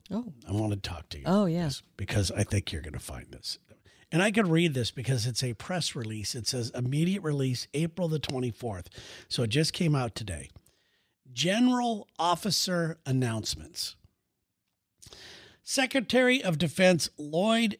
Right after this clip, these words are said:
Speaker 2: J. Austin the third announced that the president has made the following nominations.
Speaker 1: Whoa.
Speaker 2: Marine Corps Major General Leonard F. Anderson the third, the fourth. That's our friend.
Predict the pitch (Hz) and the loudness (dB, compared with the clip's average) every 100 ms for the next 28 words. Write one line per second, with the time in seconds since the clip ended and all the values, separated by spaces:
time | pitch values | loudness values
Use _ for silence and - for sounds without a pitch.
0 | 170 139 165 180 - 156 139 127 - 156 | -4 2 4 4 0 -2 0 0 0 2
1 | 160 160 - 127 110 123 143 139 147 156 | 2 2 -2 -2 -2 -4 -6 -2 0 2
2 | 185 190 - 185 175 - - 143 127 - | 2 0 2 4 2 0 -6 -4 -4 0
3 | 214 285 202 185 107 101 - _ _ - | 0 4 4 4 2 -4 -8 _ _ -4
4 | 147 131 147 143 127 - - 175 190 190 | -2 2 2 2 0 -2 2 4 6 6
5 | 185 180 175 135 120 117 107 92 80 - | 4 4 4 2 2 0 -2 -4 -4 -2
6 | 208 254 262 156 135 123 - _ _ _ | 0 2 2 0 -2 -6 -12 _ _ _
7 | _ _ 147 214 269 254 247 240 226 226 | _ _ 4 8 8 8 8 8 8 6
8 | 175 196 190 - - _ 131 139 220 254 | 6 6 4 0 -10 _ 0 4 8 8
9 | 240 226 220 - _ _ 147 151 233 254 | 6 6 2 -4 _ _ -4 0 4 6
10 | 262 208 - - 208 165 - 175 180 165 | 6 4 -2 0 0 0 0 2 4 2
11 | - 165 160 123 - 113 - 120 - 117 | 4 4 4 0 -6 -8 -4 -4 -4 -6
12 | 85 - - _ _ _ _ _ _ _ | -8 -12 -20 _ _ _ _ _ _ _
13 | _ 147 131 151 127 - 90 - | _ -2 2 4 4 0 -8 -12